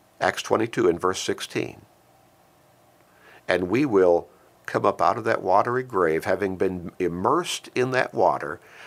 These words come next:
as he was literally enclosed in that tomb. But he came forth alive. And we will come up, reborn spiritually. John three, verses three through five.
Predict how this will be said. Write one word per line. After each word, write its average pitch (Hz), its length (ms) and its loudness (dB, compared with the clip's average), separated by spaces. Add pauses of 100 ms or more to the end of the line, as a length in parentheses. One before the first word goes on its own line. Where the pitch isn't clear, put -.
as - 200 0
he 135 140 -2
was 107 200 0
literally 143 680 2 (1080)
enclosed 107 800 2
in 147 120 4
that 131 220 0
tomb. - 540 -2 (1300)
But 95 100 -2
he 98 80 -4
came 104 260 -2
forth 95 380 0
alive. 80 640 -2 (540)
And 92 240 0
we 147 100 4
will - 160 4
come 78 320 -2
up, - 300 -8 (260)
reborn 110 800 -2
spiritually. - 800 -4 (140)
John 101 320 2
three, 85 260 -2
verses 87 340 -4
three 85 200 -2
through 90 180 -8
five. - 500 -8